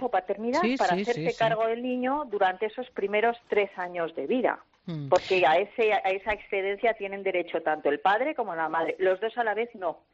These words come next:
Speaker 2: Mm.
Speaker 1: Pero son, eh, catorce meses que se pueden repartir, que la mamá puede tomar siete, el papá siete, o
Speaker 2: Mm.
Speaker 1: todo es la mamá, o todo es el papá, como lo decida cada familia.
Speaker 2: Claro, la historia es que, al cabo, lo que vienes a decir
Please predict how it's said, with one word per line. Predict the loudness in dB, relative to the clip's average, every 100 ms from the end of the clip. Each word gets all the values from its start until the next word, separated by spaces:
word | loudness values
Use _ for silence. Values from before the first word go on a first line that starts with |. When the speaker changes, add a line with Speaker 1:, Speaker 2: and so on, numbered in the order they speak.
| -20 -16
Speaker 2:
Mm. | 2
Speaker 1:
Pero | 6 6
son, | 6 2 0 -4
eh, | 0
catorce | 0 0 0 -2
meses | -4 -4 -6
que | -10
se | -4
pueden | 2 2 2
repartir, | -2 -2 -4 -4 -6
que | -4
la | -4
mamá | -2 0 0
puede | 2 0
tomar | -2 -6 -6
siete, | -4 -2 -2
el | -4
papá | -4 -6 -4
siete, | 4 4 2 -8 -14 -18 -4
o | -2
Speaker 2:
Mm. | 0
Speaker 1:
todo | 0
es | 0
la | -2
mamá, | -2 -2 -2 -2
o |
todo | -2
es | -4
el | -2
papá, | 0 2 2 2
como | -6 -6 -2
lo | 0
decida | 0 0 -2 0
cada | 0 -2
familia. | -6 -8 -8 -10 -12 _ -20 -20 -12
Speaker 2:
Claro, | 2 4 4
la | 2 0
historia | 0 0 2 4 4
es | 2 0
que, | 0 0 0
al | -2 -2
cabo, | 0 2 2
lo | 2 0
que | -2
vienes | -2 -4 -2
a | -2
decir | -2 -2 -2 -2